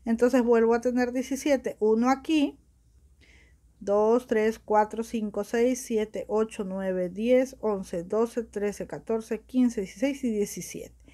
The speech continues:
Y estos diecisiete puntos los voy a tejer así por once carreras, ¿sí? Así en punto derecho,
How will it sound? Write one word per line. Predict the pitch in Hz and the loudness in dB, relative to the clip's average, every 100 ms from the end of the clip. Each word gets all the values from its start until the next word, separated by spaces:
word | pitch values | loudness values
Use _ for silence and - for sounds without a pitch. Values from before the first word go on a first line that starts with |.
| - - - - - - | -20 -20 -20 -20 -14 -2
Y | 269 | 4
estos | 339 - 370 | 4 4 0
diecisiete | 311 349 - 311 - 269 240 220 | 2 2 2 -2 2 4 4 2
puntos | 220 277 214 180 233 440 - _ _ _ _ _ _ _ _ _ _ _ _ _ _ - | 0 0 0 2 0 0 -6 _ _ _ _ _ _ _ _ _ _ _ _ _ _ 0
los | 220 208 | 2 4
voy | 220 220 | 4 4
a | 220 | 2
tejer | 240 294 277 | 0 2 4
así | 277 285 320 453 - _ | 2 0 0 0 -4 _
por | 269 269 269 - | 4 4 4 2
once | 254 262 247 262 247 | 2 2 2 0 2
carreras, | 214 190 170 147 - - - - _ - - | 2 2 -4 -10 -14 -20 -20 -20 _ -20 -8
¿sí? | 247 285 - _ - - - | -4 -4 -6 _ -20 -20 -12
Así | 190 180 240 247 | -12 -8 -2 2
en | 233 | 2
punto | 233 233 233 240 | 0 0 2 4
derecho, | 247 285 294 - 381 | 6 6 4 0 -4